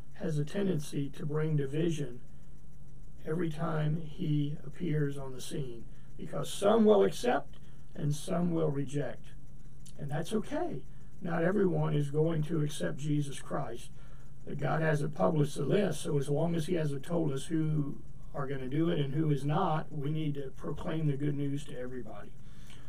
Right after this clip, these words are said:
So many of, some of them went to the Pharisees, verse forty-six, and told them what Jesus had done. So the chief priest and the Pharisees gathered the council and said,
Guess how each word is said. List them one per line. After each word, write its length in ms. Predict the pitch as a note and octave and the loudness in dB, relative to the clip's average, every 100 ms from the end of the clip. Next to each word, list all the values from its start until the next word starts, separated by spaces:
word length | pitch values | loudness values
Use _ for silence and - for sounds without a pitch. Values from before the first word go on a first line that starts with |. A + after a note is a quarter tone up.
| - | -4
So 180 | F3+ D#3 | 2 4
many 320 | D3 G#3 G3 | 8 8 8
of, 240 | D#3 D3+ - | 6 0 2
some 200 | A3 C#4 | 6 6
of 160 | F#3+ | 6
them 220 | D3+ D3 | 4 4
went 160 | D3+ D#3 | 2 2
to 60 | C#3+ | 0
the 100 | D3 | 0
Pharisees, 720 | F3+ F3+ C#3+ - B2 A#2+ C3+ | 4 4 2 -2 -6 -6 -4
verse 240 | C#3 C#3 | -4 -4
forty-six, 680 | - D3 D3 - - A#2+ - | -2 0 0 0 -4 -6 -6
and 100 | - | -4
told 280 | D#3+ D3+ D3 | 0 2 2
them 140 | C3 | 2
what 160 | B2+ A#2+ | -4 -2
Jesus 460 | D3 C#3+ C3+ A#2+ | 0 0 -2 -4
had 120 | B2 | -4
done. 340 | C#3 D3 A#2+ G#2+ - - - | -2 -2 -2 -4 -6 -6 -4
So 200 | F#3 D#3+ | 0 2
the 120 | C#3+ | 2
chief 360 | - G3 E3 | 2 0 0
priest 600 | - A3 B3 C#4+ C#4 - - | 2 2 6 6 4 -2 -4
and 180 | E3+ E3 | 0 0
the 60 | |
Pharisees 840 | D#3 A#3 C4 G#3+ D#3 E3 D3+ F3 F3 - - - | 2 4 6 6 4 0 2 2 0 -6 -6 -4
gathered 440 | D3 D3+ F3+ A3 F#3+ | 2 6 6 6 4
the 100 | - | 0
council 640 | F#3+ D3 D3+ - D3 D#3 - - - - - | 2 2 2 0 0 0 -2 -4 -4 -6 -4
and 160 | - D3 | 0 0
said, 580 | - F#3+ F3+ C#3 B2+ | 0 2 4 4 2